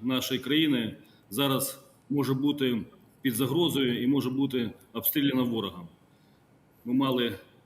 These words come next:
негативний і трагічний приклад, коли ракета вибухнула над нашим драмтеатром, були жертви серед цивільного населення. Тому сьогодні в місті ніяких урочистостей з цього приводу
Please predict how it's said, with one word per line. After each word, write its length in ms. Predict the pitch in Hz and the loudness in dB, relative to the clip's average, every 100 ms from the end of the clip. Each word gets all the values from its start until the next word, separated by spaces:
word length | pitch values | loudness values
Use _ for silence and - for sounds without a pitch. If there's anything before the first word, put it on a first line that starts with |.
| - | -8
негативний 480 | 113 127 131 120 120 - - - - | -6 -4 0 0 0 -6 -20 -20 -14
і 60 | |
трагічний 540 | 113 123 123 107 - 110 98 | -8 -2 0 -2 -4 -4 -6
приклад, 420 | - 160 151 127 - - - | -2 0 0 -2 -6 -20 -10
коли 540 | 110 113 110 107 104 | -4 -2 -2 -2 -4
ракета 380 | 113 113 123 117 | -4 -4 -4 -2
вибухнула 480 | 117 113 110 113 107 | -2 -2 -4 -6 -4
над 140 | 110 | -4
нашим 380 | 113 110 110 101 | -4 -4 -6 -8
драмтеатром, 680 | 104 104 117 139 143 110 104 - - - - - | -8 -8 -4 -4 -4 -4 -6 -8 -20 -20 -20 -8
були 360 | 101 113 113 | -2 2 2
жертви 480 | 104 143 143 120 113 - - | 2 2 2 0 -2 -4 -16
серед 440 | - - 101 101 - - - - - _ - | -10 -4 -2 -2 -6 -20 -20 -20 -20 _ -2
цивільного 460 | - 131 127 120 | 4 6 6 6
населення. 680 | 117 104 110 107 101 95 90 - - - | 4 2 2 2 2 0 -2 -8 -20 -6
Тому 560 | 110 113 113 110 101 - | -2 2 2 0 -2 -8
сьогодні 480 | - 131 143 160 139 | -4 2 4 4 4
в 60 | 120 | 6
місті 360 | 147 147 139 | 6 4 2
ніяких 400 | 117 131 110 110 | 2 2 0 -4
урочистостей 480 | 113 110 139 110 120 | -4 0 -2 -2 -6
з 40 | |
цього 180 | - 123 | -2 -2
приводу 500 | - 135 123 110 110 | 0 0 0 -2 -6